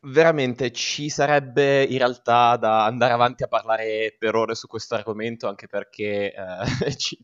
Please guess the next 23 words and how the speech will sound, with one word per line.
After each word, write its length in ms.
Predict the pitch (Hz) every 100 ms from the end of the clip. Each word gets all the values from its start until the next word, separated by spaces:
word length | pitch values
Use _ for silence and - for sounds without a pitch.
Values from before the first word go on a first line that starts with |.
| 127 123 -
le, 160 | 139
le 100 | 139
domande 460 | 147 147 151 151 127
vengono 360 | 117 117 113
fuori 440 | 113 - 120 117 113 - - - 165 -
mentre, 680 | 139 160 160 156 143 135
mentre 300 | 127 143 143
si 80 | 131
intervistano 600 | 123 120 110 135 131 127
le 120 | 117
persone 760 | 120 117 - 117 117 110 107 107
che 80 | -
abbiamo 260 | 113 113 113
qua 140 | 117
un 160 | 110 117
po' 100 | 117
sotto 300 | - - 123
torchio, 460 | 127 131 135 131
ma 180 | 113 110
anche 360 | - 160 170 151
per 140 | 127
oggi 340 | 113 117 113 113
purtroppo, 800 | 107 107 113 101 - 107 107